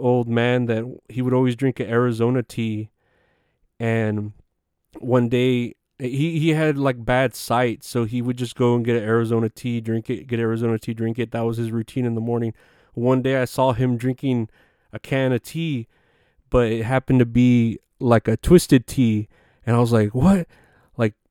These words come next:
do you, dude, this is alcohol." Like, you see, he's looking at it, and he's, like, a seventy-year-old man, right? And he's like, "Oh, man, that's why I felt good." <laughs> And I'm like, you, you know, he had the, the timing, like, uh,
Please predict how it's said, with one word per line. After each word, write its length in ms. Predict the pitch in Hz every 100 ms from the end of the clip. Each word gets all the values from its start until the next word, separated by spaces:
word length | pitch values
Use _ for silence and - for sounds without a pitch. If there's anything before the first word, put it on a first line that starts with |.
| _ _ _
do 120 | 117 127
you, 300 | 131 95 135
dude, 260 | 123 175
this 100 | 165
is 160 | 190 156
alcohol." 640 | - 196 196 135 120 107
Like, 220 | 117 110
you 180 | 123 135
see, 240 | 127 202 170
he's 340 | 127 120 120
looking 240 | 131 - 135
at 100 | 135
it, 220 | 135 135
and 140 | 131 120
he's, 200 | 131 139
like, 260 | 143 - -
a 220 | 127 113
seventy-year-old 600 | - 147 139 139 135 120
man, 300 | 120 139 135
right? 160 | 123 127
And 80 | 123
he's 160 | 127
like, 200 | 123 110 - _ _ _ -
"Oh, 260 | 147 151 117
man, 500 | 147 185 156 107 - _ _ _ _ _
that's 220 | - 196
why 220 | 202 170
I 40 | 135
felt 300 | 151 143 127
good." 380 | 131 123 120 -
<laughs> 20 |
And 140 | 190 -
I'm 120 | 233 -
like, 280 | 202 165 - 170 180 127
you, 100 | 151
you 220 | 170 180 180
know, 160 | 180
he 140 | 165 165
had 260 | 170 160
the, 260 | 147 131 131
the 300 | 135 131 120
timing, 500 | - 147 160 165 151
like, 280 | 143 127 -
uh, 240 | 123 113